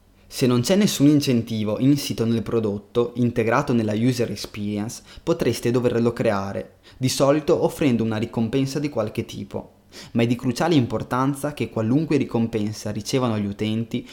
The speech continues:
questa sia resa rilevante per il valore principale del prodotto. Era questa la genialità del programma di affiliazione di Dropbox. Il prodotto offriva spazio di archiviazione per i propri file e la possibilità di condividerli con gli altri.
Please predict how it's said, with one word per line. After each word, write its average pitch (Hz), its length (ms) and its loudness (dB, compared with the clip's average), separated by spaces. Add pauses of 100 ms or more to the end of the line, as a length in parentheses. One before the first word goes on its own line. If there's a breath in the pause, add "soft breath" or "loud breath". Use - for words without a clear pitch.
(120)
questa - 300 0
sia 127 220 0
resa 107 320 -2
rilevante 120 720 0
per 123 160 -4
il 127 100 0
valore 123 320 2
principale 110 540 -4
del 110 160 -2
prodotto. 101 680 -6 (800 loud breath)
Era 175 220 0
questa 123 340 2
la 110 160 -2
genialità 135 560 2
del 104 160 -4
programma 117 460 0
di 139 100 2
affiliazione 131 580 -2
di 110 140 -2
Dropbox. 104 800 -6 (460 soft breath)
Il 151 140 2
prodotto 147 480 8
offriva 120 400 0
spazio - 460 -4
di 110 100 0
archiviazione 120 1000 0
per 139 140 -2
i 139 80 0
propri 113 360 -2
file 101 520 -4
e 127 80 -4
la 131 140 0
possibilità 175 640 -2
di 104 140 -6
condividerli 120 720 2
con 117 160 -4
gli 107 140 -2
altri. 98 560 -6